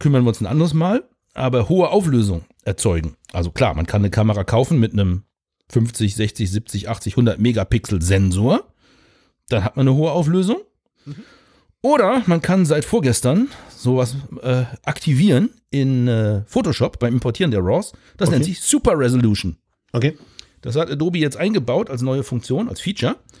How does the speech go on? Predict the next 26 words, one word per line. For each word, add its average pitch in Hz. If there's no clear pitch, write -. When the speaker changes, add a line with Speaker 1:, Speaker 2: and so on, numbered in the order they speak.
Speaker 2:
Ja. -
Speaker 1:
Im 160
Moment 151
noch 180
nur 190
im 160
Adobe 151
Camera 139
Raw 101
Modul, 190
dem 117
dreizehn 98
Punkt 98
zwei, 107
was 156
ich 156
eben 160
ja 156
schon 160
angekündigt 165
hatte, -
dass -
das 160
veröffentlicht 151
worden 170
ist. 226